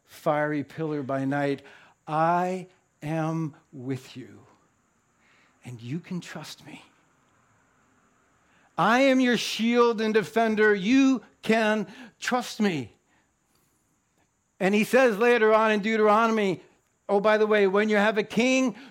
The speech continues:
don't let them gather horses to themselves." Why? 'Cause a horse at that time was the tank. They're gonna be trusting in their tanks, for safety. Trust me. And then manna.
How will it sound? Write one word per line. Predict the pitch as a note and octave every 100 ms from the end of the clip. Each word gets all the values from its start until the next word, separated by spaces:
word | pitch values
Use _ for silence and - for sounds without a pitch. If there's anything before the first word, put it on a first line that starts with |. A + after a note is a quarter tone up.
| D#3+
don't | D4 E4 E4+
let | D#4+ -
them | B3+ A3+ D3+
gather | G3 B3 B3+ A3
horses | D#3 G3 C#4 G3 A#3 F3+
to | G#3
themselves." | G3+ F#3 - F#3+ A3 G3
Why? | G3 A3+ G#3+ F#3
'Cause | G3+ F#3 E3+ -
a | F#3 E3+
horse | C#3 D#4 D#4 -
at | A#3
that | A3 A3
time | - A#3+ A#3+ A3+
was | G#3+ F3 - F3
the | E3+
tank. | - G3 C3 A2 - - _ _ _ _ _ _ _ _ _ _
They're | - G3+
gonna | A3+
be | A3
trusting | - - B3+ A#3 - C4 A#3+ A#3
in | G3+ G#3+ G#3+
their | G3
tanks, | - G3+ A3+ D#3 C#3 - - -
for | - F#3+
safety. | - A#3 A3 - C#3+ - - -
Trust | - - A#3+ A#3 - - -
me. | F#3+ E3 A3 B3+ A3+ E3+ A#2 - _ _ _ _ _ _ _ _ _ _ _ _ _ _ _ _ _ _ _ -
And | D#3
then | G#3 G#3+
manna. | B3 C#4 B3+ E3